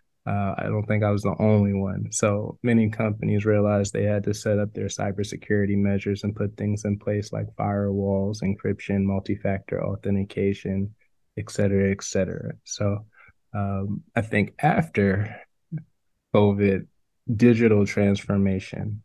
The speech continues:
was the phrase that most companies, um, were either thinking about or actually using, right? And digital transformation is just a process that involves using advanced technologies like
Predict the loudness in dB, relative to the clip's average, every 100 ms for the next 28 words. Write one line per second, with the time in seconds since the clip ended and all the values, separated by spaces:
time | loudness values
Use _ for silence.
0 | -8 -2 -2 -2 -8 -4 -4 -4 -8 -6
1 | -4 -4 -10 -8 -2 0 -2 -4 -4 -4
2 | -2 -2 -2 -4 -8 -20 -20 -20 -14 -8
3 | -6 -6 -6 -6 -8 -10 _ -20 _ _
4 | _ _ _ _ _ _ -2 2 0 2
5 | 4 4 2 0 -2 0 0 0 -4 -4
6 | -6 -2 0 2 0 -2 -4 -2 -2 -2
7 | -4 -2 0 0 0 0 0 -2 -10 -8
8 | -8 -10 -6 -2 0 0 -4 -16 -20 _
9 | 2 4 4 2 -2 -6 _ -10 2 4
10 | 4 4 2 0 -4 -12 -2 2 2 2
11 | 0 2 0 -2 -4 -6 -8 _ _ -4
12 | -4 -4 -6 0 0 0 -4 -6 -2 0
13 | 0 0 2 2 0 -2 0 0 0 0
14 | -2 -2 -4 -4 -6 -2 0 0 0 -2
15 | -6 -8 -8 -8